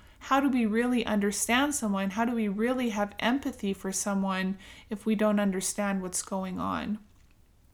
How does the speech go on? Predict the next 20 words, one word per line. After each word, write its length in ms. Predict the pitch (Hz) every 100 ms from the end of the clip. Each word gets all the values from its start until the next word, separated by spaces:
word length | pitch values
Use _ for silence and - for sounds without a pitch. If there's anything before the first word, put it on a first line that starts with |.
| -
So 160 | - 233
that 180 | 262 -
was 140 | 247
kind 220 | - 214
of 60 | 208
the 100 | 202
whole 500 | 202 220 220 220 226 - - - - 202 190
goal 720 | - 247 240 214 196 196 202 - -
of 600 | 214 214 214 220 220 202
this 400 | 214 214 208 - -
episode, 680 | 285 339 359 - 220 208 202
was 220 | 208 214 -
to 100 | 220
help 320 | - 277 -
you 100 | -
understand 760 | 277 277 269 - 240 214 214 208
a 60 |
little 220 | 220 403
bit 220 | 381 233 202
more 480 | 190 190 190 196